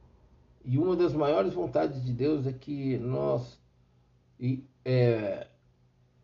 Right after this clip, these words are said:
que a gente vá, pregue o evangelho e faça discípulos. Ou seja,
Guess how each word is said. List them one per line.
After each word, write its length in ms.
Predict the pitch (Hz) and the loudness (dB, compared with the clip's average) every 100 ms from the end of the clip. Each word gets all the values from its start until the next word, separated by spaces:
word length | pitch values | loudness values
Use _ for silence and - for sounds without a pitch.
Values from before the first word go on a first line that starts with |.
| _ _ _ _ _ | _ _ _ _ _
que 80 | - | -4
a 60 | 123 | 0
gente 320 | 143 143 143 | 0 2 2
vá, 480 | 117 135 160 - - _ _ _ _ _ _ _ _ _ _ - | 6 4 4 -2 -14 _ _ _ _ _ _ _ _ _ _ -2
pregue 300 | 139 165 160 | 2 4 4
o 40 | |
evangelho 460 | 156 139 123 143 147 | 4 2 4 4 4
e 60 | |
faça 260 | - 143 127 | 2 -2 -4
discípulos. 580 | 135 - 123 117 120 - | -10 -10 -10 -10 -10 -8
Ou 120 | 131 | -6
seja, 360 | 127 127 107 | -4 -4 -4